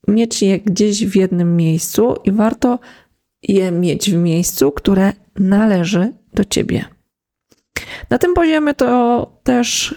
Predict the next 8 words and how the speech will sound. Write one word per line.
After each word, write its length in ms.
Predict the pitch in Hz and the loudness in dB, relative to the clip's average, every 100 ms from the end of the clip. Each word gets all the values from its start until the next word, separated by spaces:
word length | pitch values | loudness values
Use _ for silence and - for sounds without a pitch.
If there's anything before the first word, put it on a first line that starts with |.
| - - | -16 -16
wchodzi 480 | - - 233 220 214 | -12 0 0 2 0
taka 240 | 220 202 | 0 -2
kwestia 540 | - 196 - - 185 - _ | 0 -2 0 0 0 -4 _
publikacji 1000 | 233 233 214 202 202 - 214 208 - 180 | 0 0 0 -2 -4 -4 -4 -4 -4 -4
różnego 400 | 160 165 170 156 | -2 -4 -4 -4
typu 260 | - - 156 | -6 -6 -6
treści. 440 | - - - - - - - - - - _ | -4 -6 -6 -8 -12 -16 -14 -14 -16 -20 _
I 320 | 247 185 180 | 2 2 0